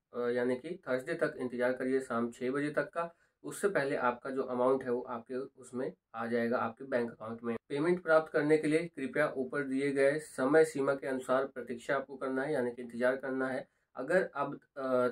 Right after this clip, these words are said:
तब तक आपको payment, अ, ना हो, यानी कि Thursday को शाम छः बजे तक payment ना हो पूरे week की,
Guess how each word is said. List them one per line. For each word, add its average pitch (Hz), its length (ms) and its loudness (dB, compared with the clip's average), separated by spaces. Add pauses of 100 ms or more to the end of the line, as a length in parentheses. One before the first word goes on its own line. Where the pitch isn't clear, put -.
(120)
तब 139 200 -4
तक 131 140 0
आपको 139 260 -2
payment, 139 340 0
अ, 123 480 2
ना 123 200 6
हो, 143 320 8
यानी 127 240 0
कि 131 80 -8
Thursday 127 380 -4
को 139 120 -6
शाम 127 220 2
छः 127 140 -6
बजे 123 80 -4
तक 127 200 -8
payment 123 340 -2
ना 127 100 6
हो 131 220 2
पूरे 120 280 -6
week 139 220 -4
की, 156 300 -12